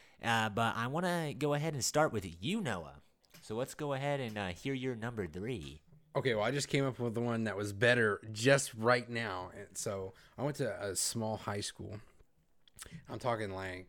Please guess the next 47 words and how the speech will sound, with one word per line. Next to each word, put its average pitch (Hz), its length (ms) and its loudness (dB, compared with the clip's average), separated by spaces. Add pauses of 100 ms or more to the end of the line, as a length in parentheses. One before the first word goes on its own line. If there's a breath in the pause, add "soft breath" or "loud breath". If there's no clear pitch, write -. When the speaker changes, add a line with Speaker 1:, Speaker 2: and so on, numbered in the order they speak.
(320)
Speaker 2:
a 104 60 -8
hundred 113 300 -2
people 139 240 -2
in 139 60 -2
my 143 100 0
graduating 139 440 4
class. 131 320 -2
I 120 40 0
know 117 120 0
there's, 98 220 -2
like, 92 180 -12 (460 soft breath)
people 110 240 -4
that 95 240 -4
go 104 100 -2
to 92 120 -4
smaller 92 480 -4
schools, 101 300 -6
Speaker 1:
Yeah, 98 160 2
Speaker 2:
but 104 80 6
Speaker 1:
I 131 40 6
had, 139 80 8
Speaker 2:
it's, - 80 4
Speaker 1:
like, 98 120 6
Speaker 2:
it's 90 120 2
a 95 80 4
pretty 214 160 8
Speaker 1:
eighty. - 80 2
Speaker 2:
small 107 240 0
Speaker 1:
Yeah. 98 240 4
Speaker 2:
school. 87 140 -6 (840 loud breath)
Yeah, 156 180 0
well, 185 160 0
that's 233 200 2
about 135 200 2
the 107 100 -6
same. 113 600 -4
It's 131 120 -8
pretty 107 240 0
close. 101 460 -6
It's, - 100 -6
like, 104 80 0
Speaker 1:
Uh-huh. 87 280 0
Speaker 2:
twenty 95 200 -8
people 95 320 -6
different. 95 340 -8 (480 loud breath)
Uh, 98 280 -4
but, 98 280 -2